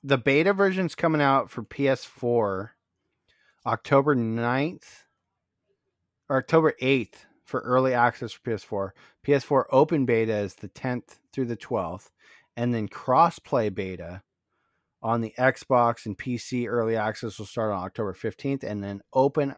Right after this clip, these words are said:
access for all platforms will be on October seventeenth, beta version.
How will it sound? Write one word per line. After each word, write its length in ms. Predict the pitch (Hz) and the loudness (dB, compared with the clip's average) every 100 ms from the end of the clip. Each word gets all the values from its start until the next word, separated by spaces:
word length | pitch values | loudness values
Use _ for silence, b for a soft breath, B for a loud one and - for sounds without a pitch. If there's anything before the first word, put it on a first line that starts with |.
| _ | _
access 560 | 135 123 120 - 117 110 | -2 0 0 -2 -2 -4
for 200 | - 98 - | -8 -14 -4
all 420 | 107 120 123 - | 2 2 2 -2
platforms 720 | - 117 107 - 104 92 95 _ B B B - | -6 -4 -4 -8 -10 -10 -12 _ B B B -12
will 80 | |
be 120 | 107 107 | -6 -4
on 160 | 98 | -4
October 440 | 90 101 120 107 104 | -8 -10 -8 -6 -6
seventeenth, 880 | - 104 98 - - 92 - _ _ _ _ _ _ _ | -6 -6 -8 -14 -16 -18 -18 _ _ _ _ _ _ _
beta 260 | 104 98 85 | -10 -10 -12
version. 320 | - - | -14 -18